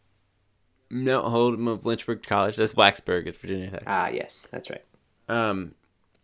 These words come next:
Speaker 1: yeah, which Lynchburg, it was actually outside of Lynchburg, and then the, the wedding was at a farm, and we were staying at, like, a,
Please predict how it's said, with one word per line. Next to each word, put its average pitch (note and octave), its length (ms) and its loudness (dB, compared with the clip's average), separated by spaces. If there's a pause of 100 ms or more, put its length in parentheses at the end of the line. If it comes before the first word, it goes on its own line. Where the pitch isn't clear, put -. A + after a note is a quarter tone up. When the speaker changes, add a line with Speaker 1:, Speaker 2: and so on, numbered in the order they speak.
(540)
Speaker 1:
yeah, C3 220 8
which C#3 280 6
Lynchburg, F3 600 6 (100)
it C3 80 6
was D3+ 120 10
actually C#3 300 6
outside C#3 440 4
of D3+ 60 4
Lynchburg, C3+ 600 6
and A2+ 100 4
then G#2+ 140 2
the, F#2 340 4 (120)
the F2+ 300 2 (140)
wedding A2+ 340 4
was G2 280 -2
at D#2+ 160 -6
a E2+ 40 -6
farm, B2 480 6
and G2+ 100 0
we G2 80 2
were F#2+ 100 2
staying F#2+ 360 -2
at, - 120 -6
like, E2 220 -6
a, D#2 260 -4